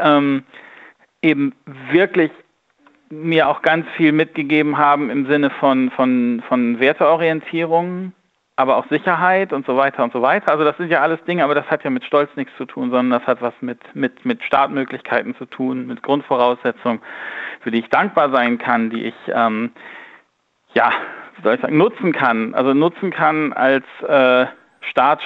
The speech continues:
äh, als Startpunkt, um die Dinge zu tun, die mich am Ende stolz machen könnten. Ich frag mich immer noch, ob dieses Wort eigentlich noch im aktiven Wortschatz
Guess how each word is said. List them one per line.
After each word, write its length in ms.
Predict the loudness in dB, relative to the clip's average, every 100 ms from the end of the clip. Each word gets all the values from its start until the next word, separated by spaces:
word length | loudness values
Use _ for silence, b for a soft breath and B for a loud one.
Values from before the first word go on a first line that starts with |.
| -4
äh, 60 | 2
als 220 | 2 0
Startpunkt, 760 | 0 2 2 0 0 0 -2 -10 B B
um 220 | -2 0 0
die 120 | 0
Dinge 280 | 0 2 0 -4
zu 300 | -2 0 0 -2
tun, 480 | -4 0 0 0 -4 _ _ _ _ _ _ _ -6
die 140 | -2
mich 220 | 0 0
am 120 | -2 -2
Ende 460 | -4 -2 -4 -6 -8
stolz 360 | 0 2 2 0
machen 280 | -2 -2 -8
könnten. 460 | -6 -6 -4 -8 -10 B B B B
Ich 60 | -16
frag 240 | -12 -8
mich 140 | -8 -6
immer 180 | -4
noch, 140 | -4 -4
ob 80 | -8
dieses 200 | -12 -12 -2
Wort 200 | -2 0
eigentlich 340 | -2 -4 -4
noch 140 | -8 -4
im 100 | -4
aktiven 440 | -4 -6 -6 -2
Wortschatz 380 | 0 0 -4